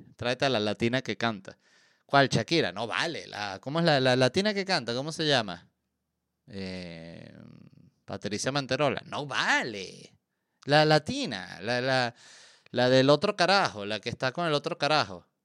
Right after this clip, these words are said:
"Ah, Jennifer López". "Esa, tráete esa".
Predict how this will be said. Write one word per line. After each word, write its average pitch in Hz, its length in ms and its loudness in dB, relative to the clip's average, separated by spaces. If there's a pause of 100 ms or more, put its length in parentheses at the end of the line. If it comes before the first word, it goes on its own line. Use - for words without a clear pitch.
(560)
"Ah, 147 100 2
Jennifer 208 380 6
López". 208 320 6
"Esa, 147 720 -2 (180)
tráete 147 380 0
esa". - 340 -6